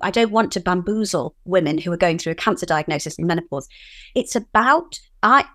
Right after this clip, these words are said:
the first thing to do is about increase your intake of healthy whole food, whole food, which will have lots of fiber and it will have lots of nutrients in as well.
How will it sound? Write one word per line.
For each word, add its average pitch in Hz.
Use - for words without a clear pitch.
the -
first 349
thing 165
to 175
do 147
is 175
about 165
increase 269
your 165
intake 170
of 156
healthy 202
whole 160
food, 143
whole 240
food, 135
which -
will 202
have 190
lots 220
of -
fiber 156
and 170
it -
will 170
have 165
lots 175
of 175
nutrients 160
in 143
as -
well. -